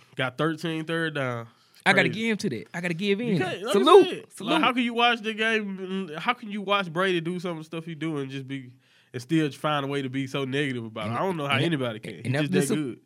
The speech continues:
Speaker 2: after the Super Bowl, we heard that tough talk that everybody be scared to have about, um,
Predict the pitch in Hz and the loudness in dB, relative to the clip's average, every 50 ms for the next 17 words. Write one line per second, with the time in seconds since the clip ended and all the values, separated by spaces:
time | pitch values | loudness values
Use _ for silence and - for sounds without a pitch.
0 | - 123 147 147 180 180 185 - 233 214 190 202 247 196 196 202 208 214 208 202 | -4 -4 -4 -2 0 -2 -2 -2 -4 -4 -2 0 2 2 2 2 2 2 0 0
1 | 180 185 180 175 - - _ _ _ _ _ - - 175 165 - - 180 160 135 | 0 0 -2 -2 -4 -8 _ _ _ _ _ -4 -2 -2 -2 0 -2 -2 0 0
2 | - 131 123 - - _ _ _ _ _ _ _ - 139 143 147 131 135 139 135 | 0 -2 -2 -2 -6 _ _ _ _ _ _ _ 0 0 0 2 0 0 -2 -2
3 | 147 - - 147 139 120 139 147 139 127 131 110 113 117 110 - - 110 113 110 | -4 -4 -2 -2 -2 0 0 0 0 -2 -2 -4 -4 -4 -4 -4 -6 -6 -6 -6
4 | 107 104 101 | -6 -6 -8